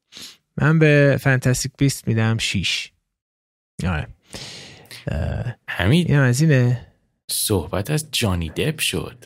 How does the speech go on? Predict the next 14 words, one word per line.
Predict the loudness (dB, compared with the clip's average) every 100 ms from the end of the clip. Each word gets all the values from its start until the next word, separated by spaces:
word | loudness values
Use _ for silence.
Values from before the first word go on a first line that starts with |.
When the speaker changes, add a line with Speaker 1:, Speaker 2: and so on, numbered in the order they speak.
| 0
Speaker 1:
آره، | 4 6 6 4 4
دقیقاً | 6 6
همین | 6 8 8 8
اینو | 8 8
اومدم | 6 6 4 2
بگم. | 0
آقا، | 2 2 4
ما | 4 4
امروزی | 2 0 -2 -4
که | -2
داریم | -2 -2
اینو | -2 -2
ریکورد | -4 -2 -2 -2
می‌کنیم، | -6 -6 -4 -2 -2